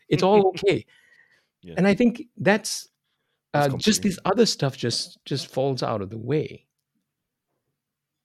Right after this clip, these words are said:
Speaker 1: Um,
Speaker 2: Yeah.
Speaker 1: so it, it really is, I mean, in, in her case, it, it was like that. So actually, th-, the, these things, right, your, the aging, the death, okay.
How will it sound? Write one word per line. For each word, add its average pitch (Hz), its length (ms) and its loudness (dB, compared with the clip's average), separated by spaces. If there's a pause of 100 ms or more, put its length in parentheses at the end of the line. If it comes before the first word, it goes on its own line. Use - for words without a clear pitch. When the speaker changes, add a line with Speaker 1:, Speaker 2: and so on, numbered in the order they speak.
(160)
Speaker 1:
Um, 107 260 -4
Speaker 2:
Yeah. 71 140 -12 (260)
Speaker 1:
so 127 420 -4 (140)
it, 127 220 -2
it 127 100 0
really 175 300 2
is, - 300 -4
I - 40 -16
mean, 123 220 -8
in, 117 240 -2
in 107 180 -2
her 190 220 2
case, - 440 -10
it, 110 220 -10
it 127 80 -4
was 113 160 -6
like 120 180 -8
that. 143 240 -10 (640)
So 151 520 -2 (260)
actually, 139 560 -2 (180)
th-, 113 260 -12
the, 143 360 0
these 151 320 0
things, 101 320 -4
right, 95 240 -6
your, 98 440 -6 (640)
the 110 420 -14
aging, 113 500 -6
the 95 60 -10
death, 95 260 -6
okay. - 420 -6